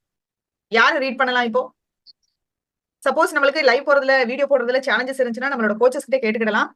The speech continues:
வேற எதுவும் டவுட்ஸ் உங்களுக்கு சப்போர்ட் பண்ணணும்னா பண்ணுவாங்க. சார் எப்போதும் சொல்லுவாங்க, பெரிய பெரிய ரிச்சான ஆட்கள், நம்ம ரிச்சான ஆட்கள் கூட பழகுறோம், நம்ம ரிச்சான பீப்புள் ஆகணும் அப்படின்னா சோஷியல் மீடியால நம்ம இருந்துட்டே இருக்கணும், நம்ம இருக்கிறோம் அப்படின்னு மக்கள்கிட்ட கொண்டு போய் காட்டிட்டே இருக்கணும் அப்படின்னு சொல்லுவாங்க.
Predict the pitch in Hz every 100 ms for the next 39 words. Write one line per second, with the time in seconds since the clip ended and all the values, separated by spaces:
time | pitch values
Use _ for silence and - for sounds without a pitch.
0 | _ - 220 226 233 208 220 233 233 220
1 | 196 202 220 208 202 233 202 196 185 226
2 | - _ _ _ _ _ _ _ _ _
3 | - 269 285 254 269 277 240 233 269 254
4 | 233 233 233 208 202 240 226 208 220 208
5 | 202 196 185 185 214 214 202 220 202 208
6 | 190 202 202 196 _ 190 190 214 262 254
7 | 226 220 190 208 226 214 214 262 240 311
8 | 269 247 240 226 220 214 233 196 196 247
9 | 269 202 247 247 277 294 269 233 302 233
10 | 254 254 240 220 240 220 220 247 220 208
11 | 190 190 175 160